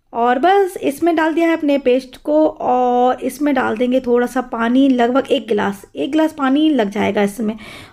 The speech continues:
और हाथों से इसको अच्छे से कर लेंगे मिक्स।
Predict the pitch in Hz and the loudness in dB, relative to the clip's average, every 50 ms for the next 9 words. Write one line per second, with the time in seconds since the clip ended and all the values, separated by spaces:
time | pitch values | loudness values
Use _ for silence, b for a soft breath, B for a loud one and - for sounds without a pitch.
0 | B - 214 196 180 - 247 277 311 311 339 339 320 339 330 320 311 311 - - | B -8 -8 -8 -4 -2 0 0 0 2 0 0 2 2 2 2 2 0 -2 -6
1 | 294 277 - - - 294 294 294 262 262 - - 254 240 269 - 247 220 208 214 | -8 -8 -8 -8 -4 -2 0 0 0 -2 -4 -8 -4 -4 -2 0 2 2 2 2
2 | 226 233 320 480 605 - - - 226 208 208 220 202 214 - - - - | 2 2 2 2 2 0 -4 -6 -2 0 0 0 -2 -4 -8 -12 -8 -8